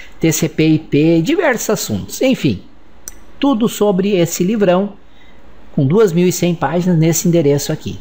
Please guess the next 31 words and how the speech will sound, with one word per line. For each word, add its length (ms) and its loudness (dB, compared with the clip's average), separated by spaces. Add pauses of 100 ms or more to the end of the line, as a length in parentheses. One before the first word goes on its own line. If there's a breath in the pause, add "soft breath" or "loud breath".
Legal? 520 -2 (340 loud breath)
Então, 220 4 (340)
o 160 2
curso 460 2 (120)
online 460 2
completo 640 0
neste 380 2
endereço, 640 0 (580)
todas 260 2
as 40 0
informações 760 0
e 80 0
o 60 0
livro 460 2
neste 420 2
endereço, 580 2 (140)
todas 420 0
as 240 0
informações. 920 -4 (1500 loud breath)
Mais 260 4
uma 180 4
vez, 220 6
reforço 560 2
meu 120 4
agradecimento 680 0
por 140 0
terem 300 2
me 100 0
acompanhado 580 0
até 200 0
aqui. 440 -2